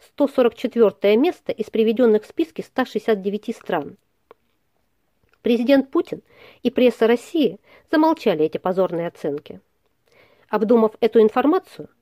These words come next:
я должен заявить, что «Репортеры» незаслуженно польстили России – поскольку в вопросе свободы прессы в списке из ста шестидесяти девяти стран Россия должна занимать не сто сорок четвертое,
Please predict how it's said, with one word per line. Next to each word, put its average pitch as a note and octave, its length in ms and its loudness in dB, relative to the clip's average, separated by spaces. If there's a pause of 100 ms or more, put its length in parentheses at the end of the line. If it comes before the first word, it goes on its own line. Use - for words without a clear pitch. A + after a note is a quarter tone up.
(120)
я D4 140 2
должен A#3 260 4
заявить, G3+ 480 2 (400)
что - 200 -6
«Репортеры» C#4+ 520 0
незаслуженно A#3 640 0
польстили G#3 420 -2
России – F#3 560 -4 (520)
поскольку C#4 480 -2
в A#3 60 -4
вопросе C#4 360 0
свободы B3+ 420 0
прессы C4 500 -8 (140)
в - 80 -20
списке - 380 -6
из - 200 -10
ста - 200 -4
шестидесяти G#3+ 600 -8
девяти G#3+ 360 -2
стран E4+ 320 -4 (420)
Россия C4+ 360 -2
должна A#3 260 0
занимать A#3 480 0
не A#3 100 0
сто - 200 -6
сорок G3 240 -4
четвертое, F3 640 -8